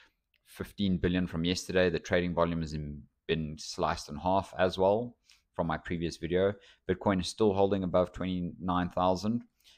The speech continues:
Ethereum is under nineteen hundred. B N B is at three twenty-five. Ripple forty-six. Cardano thirty-eight. So there's not much change in the market, guys. Seven point eight cents. Polygon ninety-nine cents. Solana twenty-one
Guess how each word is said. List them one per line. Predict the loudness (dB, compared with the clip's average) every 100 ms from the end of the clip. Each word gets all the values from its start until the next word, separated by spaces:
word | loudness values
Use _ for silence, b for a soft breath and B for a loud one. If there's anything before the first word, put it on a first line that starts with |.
| _
Ethereum | -8 2 4 4
is | 0 -2 -4
under | 4 4 4
nineteen | 2 -2 -2 -4 -4 -2
hundred. | -2 -2 2 2 2 0 -20 _ _ _ _ _ _ -14 -4
B |
N | -2
B | 0
is | 0
at | -2
three | -4 -6
twenty-five. | -4 -4 -6 -8 -4 0 2 0 -6 b b -4
Ripple | 0 0
forty-six. | -2 -2 -2 -2 -6 -6 -6 -6
Cardano | 0 2 2 0 -2 -2
thirty-eight. | -4 -4 -6 -8 -8
So | -8
there's | -6 -2
not | -2 -2
much | -4 -6 -10
change | -6 -4 -4
in |
the | -6
market, | -4 -4 -6 -12
guys. | -10 -10
Seven | -10 -8 -6 -4 -8 -10 -18 -8
point | -6 -6
eight | -8
cents. | -8 -12 -12
Polygon | -4 -2 0 -2
ninety-nine | -2 -6 -6 -10 -10
cents. | -12 -18 -20 -20 -20 b b b b b -2
Solana | 2 4 4 0
twenty-one | -4 -2 0 -2 -4 -6